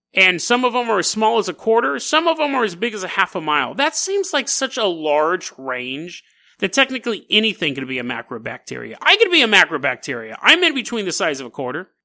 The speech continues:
and a half a mile long. Anyways, so he believes that these things, and he believes that they're invisible to the naked eye, but they can be picked up on radar, and they can be picked up on special types of film. And then you go, "Wait a second, Jason, if they're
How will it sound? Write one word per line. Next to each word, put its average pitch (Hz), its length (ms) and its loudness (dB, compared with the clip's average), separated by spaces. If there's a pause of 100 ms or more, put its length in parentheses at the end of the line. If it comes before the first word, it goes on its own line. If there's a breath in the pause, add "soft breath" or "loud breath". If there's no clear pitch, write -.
and 147 100 -8
a 131 80 -4
half 139 220 0
a 143 40 -12
mile 117 220 -6
long. 160 320 -6 (720)
Anyways, 226 440 4 (240)
so 233 600 2 (240)
he 247 160 2
believes 262 320 0
that 247 160 2
these 214 200 -2
things, 202 280 -2
and 185 120 -4
he 214 120 -4
believes 240 460 -2
that 208 360 0
they're 180 280 -2
invisible 180 360 -6
to 190 100 -12
the 165 100 -8
naked 156 280 -4
eye, 208 340 -6 (240)
but 202 540 4 (320)
they 190 80 0
can 202 140 -2
be 196 240 -8 (240)
picked 240 200 -2
up 220 120 2
on 185 160 -2
radar, 180 460 0
and 180 100 -6
they 180 80 4
can 180 120 -8
be 175 120 -10
picked 196 260 -6
up 185 120 -2
on 165 120 -4
special - 360 -6
types - 300 -8
of - 100 -14
film. 254 360 -4
And 170 140 -4
then 196 100 -2
you 233 100 -2
go, 220 160 2
"Wait 285 220 0
a 311 40 -2
second, 151 260 -4
Jason, 143 280 -8
if 170 80 -8
they're 190 320 -2